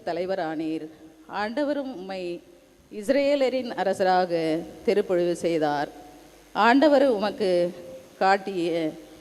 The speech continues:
வழிகாட்டி, நீ சென்று அந்த பாவிகளான அமலேக்கியரை அழித்துவிட்டு வ-, இறுதி வரை போரிட்டு அவர்களை ஒழித்துவிடு" என்று சொ-, சொன்னார். "அப்படி இருக்க நீர் ஏன்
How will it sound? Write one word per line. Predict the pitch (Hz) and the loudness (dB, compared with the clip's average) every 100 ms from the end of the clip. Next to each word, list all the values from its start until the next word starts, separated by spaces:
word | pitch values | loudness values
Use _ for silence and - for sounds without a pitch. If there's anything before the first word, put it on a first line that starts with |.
| - - - - - - - _ - - - - _ | -20 -20 -20 -20 -20 -20 -20 _ -20 -20 -20 -20 _
வழிகாட்டி, | 202 202 240 220 196 196 180 160 170 - - - - | 2 4 6 6 6 4 2 2 0 -6 -18 -20 -10
நீ | 214 220 | -2 -2
சென்று | 208 214 262 302 | 2 2 4 4
அந்த | 247 214 202 | 4 2 4
பாவிகளான | 190 190 202 214 196 196 196 | 4 4 4 6 6 4 2
அமலேக்கியரை | 170 190 202 196 214 185 170 165 160 160 | 2 2 2 2 0 2 2 2 0 -2
அழித்துவிட்டு | 170 185 180 190 175 170 165 | 2 2 2 0 -2 0 2
வ-, | 165 156 123 - - - - - | 2 2 -2 -12 -20 -20 -20 -2
இறுதி | 214 240 277 | 2 2 2
வரை | 269 247 233 220 | 4 4 4 2
போரிட்டு | 214 190 185 185 185 170 165 - - | 2 4 4 2 2 2 2 -2 -2
அவர்களை | 175 190 190 185 170 | 0 2 4 4 4
ஒழித்துவிடு" | 170 190 190 180 170 | 2 2 0 -2 0
என்று | 165 165 160 | 0 0 -2
சொ-, | 165 - - - | -6 -10 -20 -6
சொன்னார். | 180 160 160 151 147 156 - - - - - - | -2 2 2 2 -2 -4 -14 -20 -20 -20 -20 -10
"அப்படி | - 190 240 247 | -2 0 2 2
இருக்க | 262 262 269 | 2 2 0
நீர் | 202 190 180 | 2 0 0
ஏன் | 180 185 175 175 | 2 2 0 -2